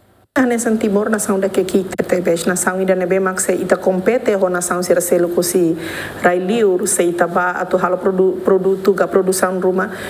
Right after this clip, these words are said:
não é bem, mas tu compete, o mercado, ainda não é bem, mas agora ia, ia parte da região, principalmente a nação asiana. E daí, ita te tem que ita precisa definir, sa produto, mas sai produto estratégico Timor, nem a tu parte, a mercado, ainda não é.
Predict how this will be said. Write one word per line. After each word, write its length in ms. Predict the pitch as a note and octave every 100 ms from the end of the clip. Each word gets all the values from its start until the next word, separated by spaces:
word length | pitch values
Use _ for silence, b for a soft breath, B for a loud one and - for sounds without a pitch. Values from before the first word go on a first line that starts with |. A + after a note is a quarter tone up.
| B -
não 60 |
é 40 | F#3
bem, 120 | F#3
mas 140 | E3+
tu 80 | E3+
compete, 420 | - F3 F3+ F3+
o 200 | F#3 F3+
mercado, 460 | F3 E3 - E3+ F3+ F3+
ainda 140 | E3+
não 100 | E3+
é 20 |
bem, 140 | F#3 F3
mas 220 | E3+ E3+
agora 340 | E3 E3+ E3
ia, 360 | - G3+ G#3 G#3+
ia 240 | G#3+ G3
parte 280 | - F3 -
da 60 | F3+
região, 300 | F3+ F3+ F3 F3+ F#3+ F#3
principalmente 760 | F#3+ F3+ F#3 E3+ E3+ F3 F3+
a 40 | F3+
nação 340 | F3+ F3 E3+
asiana. 400 | D#3+ D#3 F3 B3 - B B B B B
E 100 | A3
daí, 380 | G3+ G3+ B3 C4
ita 180 | A#3 A3
te 140 | G3+
tem 140 | G3 A3
que 680 | A3 G3+ G#3 G3+ - - A3
ita 220 | G#3 A3+
precisa 380 | - - F#3 F#3
definir, 500 | E3 - E3 E3+ -
sa 200 | - F#3
produto, 460 | G3+ F3+ G3+ A3+
mas 140 | G3+ G3
sai 140 | F#3
produto 360 | F#3 F#3 G3 G3
estratégico 600 | - F3 F3 E3+ - F#3
Timor, 280 | F#3+ F3+
nem 120 | F3 E3
a 40 |
tu 140 | E3 E3
parte, 340 | E3 E3+ - F3
a 80 | E3
mercado, 360 | E3 E3 D#3+
ainda 140 | D3+ D#3+
não 100 |
é. 80 | D#3+